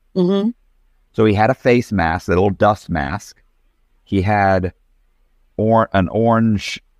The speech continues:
Speaker 2: you know, the little reflecting thing that you wear.
Speaker 1: The vest, uh-huh.
Speaker 2: The vest.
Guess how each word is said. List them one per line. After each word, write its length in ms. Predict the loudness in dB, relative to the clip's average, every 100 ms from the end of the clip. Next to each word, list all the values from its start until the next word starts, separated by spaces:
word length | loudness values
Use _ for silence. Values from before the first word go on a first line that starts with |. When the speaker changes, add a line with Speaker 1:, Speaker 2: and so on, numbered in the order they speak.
| _ _ _
Speaker 2:
you 60 |
know, 80 | 0
the 100 | 2
little 480 | 2 2 2 2 -2 _ _
reflecting 920 | -2 -2 0 -2 -2 -2 -2 0 -2 -4
thing 320 | -2 0 0
that 160 | -2
you 100 | -4
wear. 220 | -2 0 0
Speaker 1:
The 80 |
vest, 480 | 0 2 0 -2 -4
uh-huh. 300 | -4 -2 -4
Speaker 2:
The 60 | -4
vest. 440 | -2 0 0 -6